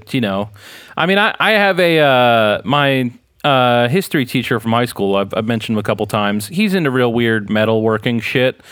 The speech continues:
And, uh, I think that if he had them, like, means and opportunity, he would absolutely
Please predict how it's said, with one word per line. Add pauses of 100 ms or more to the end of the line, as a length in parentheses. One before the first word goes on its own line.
(280)
And,
uh, (240)
I
think
that
if
he
had
them,
like,
means
and
opportunity,
he
would
absolutely